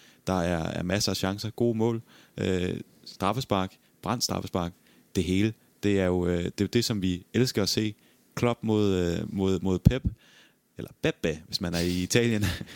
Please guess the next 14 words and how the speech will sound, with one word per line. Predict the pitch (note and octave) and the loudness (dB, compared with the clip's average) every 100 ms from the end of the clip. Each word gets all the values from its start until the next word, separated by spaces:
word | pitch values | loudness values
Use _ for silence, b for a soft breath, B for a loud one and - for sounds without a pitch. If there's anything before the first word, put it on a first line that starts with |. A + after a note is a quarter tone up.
| - A#2 | -6 -4
<laughs> | - - B2 - | -2 -2 -4 -4
Der | G#2 - | -8 -2
kan | G2 | 0
man | |
også | G2+ B2 | 0 0
lige | |
gå | A2+ | 0
ind | G#2+ | 0
og | |
se | A#2+ | 0
den | G#2 A2 | 0 -2
video. | A2 G#2 B B B - | -2 -4 B B B -2
Men, | G#2+ G2+ | 0 2
øh, | G2 F#2 F2 | 2 2 0